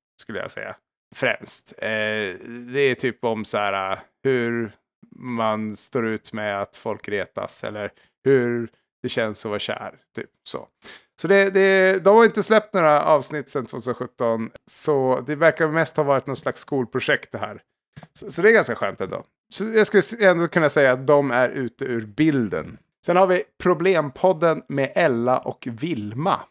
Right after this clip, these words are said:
Och det är några tonårstjejer från tvåtusen arton som släppte, ja, ungefär fem avsnitt där också. Eh, och de pratar ju väldigt mycket om, ja, men problem som kanske tonårstjejer har, typ.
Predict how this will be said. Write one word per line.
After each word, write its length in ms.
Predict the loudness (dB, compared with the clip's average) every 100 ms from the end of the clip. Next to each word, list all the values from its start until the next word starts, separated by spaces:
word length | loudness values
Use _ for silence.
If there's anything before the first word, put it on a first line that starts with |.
| _ _ _ _
Och 60 | -2
det 140 | 0
är 80 | 0
några 180 | 0 -2
tonårstjejer 720 | -2 -4 -4 -6 -4 -2 -2
från 200 | -4 -8
tvåtusen 480 | -8 -12 -8 -6 -6 -10 _ 2
arton 800 | 4 2 -2 _ 2 2 2 -8 _ _ -20 -20 -12
som 200 | -8 -6
släppte, 380 | -4 -6 -6 -2
ja, 440 | 2 2 2 0 -2
ungefär 380 | -4 -4 -2 -2
fem 320 | -2 -2 -2
avsnitt 440 | -2 -4 -8 -10 -6
där 180 | -4
också. 320 | -4 -6 -10 -12 _ _ _ _ _ 0
Eh, 280 | 2 2
och 140 | 0 0
de 200 | 0 2
pratar 320 | 2 0 0
ju 60 | -2
väldigt 320 | -2 -2 -8
mycket 400 | -10 -8 -10 -4
om, 420 | -4 -4 -4 -6 -8 -2
ja, 220 | 2 2 2
men 120 | -2
problem 420 | -4 -2 -2 -4
som 220 | -4 -4
kanske 260 | -4 -4 -6
tonårstjejer 640 | -8 -10 -10 -12 -10 -10
har, 400 | -6 -6 -6 -10 -8
typ. 180 | -10